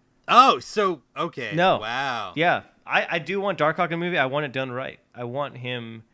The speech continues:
Speaker 2: I want it to be revealed that he's been, like, moonlighting as the Atlanta Hawks mascot for years. Because, like, I want it to be, take place in a world where s-, there's so many superheroes that, like, there's just no crime.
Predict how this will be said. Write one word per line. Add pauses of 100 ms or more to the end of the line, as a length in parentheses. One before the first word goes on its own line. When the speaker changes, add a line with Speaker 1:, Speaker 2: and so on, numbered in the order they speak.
(1500)
Speaker 2:
I
want
it
to
be
revealed
that
he's
been,
like,
moonlighting
as
the
Atlanta
Hawks
mascot
for
years. (1800)
Because,
like,
I
want
it
to
be,
take
place
in
a
world
where (240)
s-,
there's
so
many
superheroes
that,
like,
there's
just
no
crime.